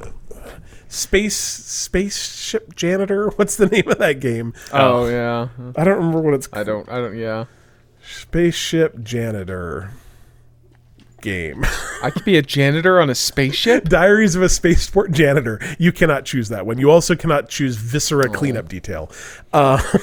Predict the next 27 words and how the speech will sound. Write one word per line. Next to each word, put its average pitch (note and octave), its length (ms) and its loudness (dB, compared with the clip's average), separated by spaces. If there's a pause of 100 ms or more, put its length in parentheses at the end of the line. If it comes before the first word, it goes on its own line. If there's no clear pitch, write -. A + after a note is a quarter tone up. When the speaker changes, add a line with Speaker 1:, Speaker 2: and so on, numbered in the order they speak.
(120)
Speaker 1:
<laughs> - 280 -8
so - 520 2
you E3 140 2
have D3 80 0
to D#3+ 100 -6
choose C#3+ 300 -2
something C#3+ 180 0
outside A2+ 460 -6
of F#2 100 -14
those. E2 300 -10 (200)
Speaker 2:
Can, - 180 2 (200)
do, C#3+ 240 2 (140)
can D#3 120 -2
I C#3+ 120 2
choose, C#3 520 -4
uh, A#2+ 260 2
to A#2+ 120 -6
be A2+ 240 -4
a G#2+ 100 0
Roomba A#2+ 680 -4
in A2 360 -6
<laughs> - 160 -14
Roomba A#2+ 680 -4 (200)
First - 340 -10 (260)
Blood? - 480 -6
Speaker 1:
<laughs> - 40 -20
I, - 120 0